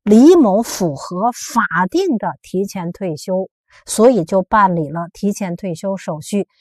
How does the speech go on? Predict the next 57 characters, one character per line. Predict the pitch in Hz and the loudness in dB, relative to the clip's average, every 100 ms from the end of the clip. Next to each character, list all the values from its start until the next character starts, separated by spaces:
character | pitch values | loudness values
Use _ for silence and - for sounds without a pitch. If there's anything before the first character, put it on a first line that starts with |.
| _ _ | _ _
距 | - 381 370 311 | -2 6 8 8
离 | 214 226 277 | 6 4 2
法 | - 196 165 | 0 -2 -2
定 | 233 330 | -2 -2
退 | 240 262 202 | -2 -4 -6
休 | - 233 | -6 -6
年 | 233 190 196 | -4 -4 -4
龄 | 208 185 202 | -6 -6 -10
还 | - 196 | -12 -10
差 | 233 - 359 269 | -10 -8 -6 -4
两 | 185 160 147 | -6 -8 -10
年， | 160 156 196 233 _ _ - _ | -12 -10 -10 -12 _ _ -20 _
所 | - 226 | 2 4
以 | 269 175 | 4 2
单 | - 233 233 | 2 2 2
位 | 233 165 | -2 -2
给 | 175 160 | -4 -6
了 | 160 | -8
他 | - 202 | -4 -4
一 | 202 240 349 | -2 -2 -2
次 | - 277 | -4 -6
性 | 202 240 208 | -4 -4 -4
的 | 180 | -6
补 | 165 160 147 | -8 -12 -14
贴 | - 208 208 | -8 -6 -6
十 | - - 226 | -8 -8 -6
五 | 240 151 | -4 -8
万。 | 165 226 - _ _ _ _ _ _ _ _ | -8 -8 -10 _ _ _ _ _ _ _ _
就 | - 359 294 | 0 2 4
这 | 320 | 2
十 | 240 - - | -2 -4 -2
五 | 330 330 147 285 | 0 0 -2 -4
万， | 220 262 - _ _ _ | -2 -2 -4 _ _ _
请 | - 190 165 | -4 -2 0
大 | 208 185 | -2 -2
家 | 208 208 | -4 -6
计 | - 233 170 | -4 -2 -2
算 | - 220 185 | -6 -8 -8
他 | - 196 | -10 -8
应 | 214 226 | -4 -6
该 | - 208 | -6 -8
交 | - 208 202 | -8 -10 -10
的 | 151 - | -12 -10
个 | 196 165 | -8 -8
税。 | - 214 202 _ _ _ _ | -6 -6 -6 _ _ _ _
因 | 339 | -2
为 | 359 | 0
首 | 359 - 147 | 0 -2 -2
先 | - 277 | 0 2
这 | 277 208 | 2 0
十 | - 247 | -2 -2
五 | 311 185 | -2 -2
万 | 170 233 190 | 0 -2 -2
肯 | - 196 160 | -6 -4 -4
定 | 320 349 | -2 -2
是 | 226 214 | -2 -4
不 | 190 311 | -4 -2